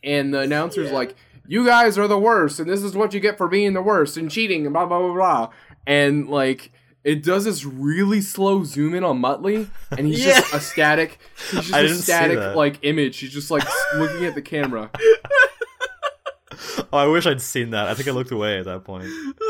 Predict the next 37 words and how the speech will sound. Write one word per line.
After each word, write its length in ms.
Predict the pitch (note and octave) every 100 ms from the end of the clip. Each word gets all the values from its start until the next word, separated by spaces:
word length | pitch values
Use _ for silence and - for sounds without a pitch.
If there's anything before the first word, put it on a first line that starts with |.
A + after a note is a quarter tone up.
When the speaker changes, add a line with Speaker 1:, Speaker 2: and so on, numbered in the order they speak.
| G#4 - G4 -
Speaker 1:
I 120 | D#3
lost, 420 | F#3+ F3+ G3+ - C3+
I 120 | D#3
lost 480 | C#3+ D3+ F3+ F#3 D3
it. 160 | B2+
It 60 | C#3
was 220 | F3 D#3+
the 120 | D#3
dumbest 580 | D3 - D3+ D3+ C#3+ D3
thing. 180 | F3 C3
I 20 |
was 100 | B2
like, 180 | B2+ B2 - A#3
"Is 120 | E3+
this 120 | G3 A3
supposed 260 | C#4 C#4
to 60 | B3
be 100 | A3
creepy 540 | - G#3 B3+ D4 D4+
or, 100 | C4+
like, 160 | G#3+ F#3+ F#3
what, 140 | G#3 G#3+ G3
what 120 | A#3+
are 60 |
they 140 | C#4+ B3
trying 260 | - B3+
to 60 | B3+
do?" 560 | G3+ B3+ D4 A#3 E3 F3
Speaker 3:
<laughs> 40 | - - _ - _ _ _ _ - - E4 - - -
Oh, 80 | A2
that's 220 | G2+ B3
hilarious. 640 | G2 F#2 F2+ E2+ G2+ - _ D4 D4+ C4+
Speaker 1:
Yeah. 360 | G#3+ A3+ F3
Speaker 2:
It 40 | D3+
was 100 | -
so 380 | - G3 - -
bad. 400 | F3+ E3+ D#3 D3+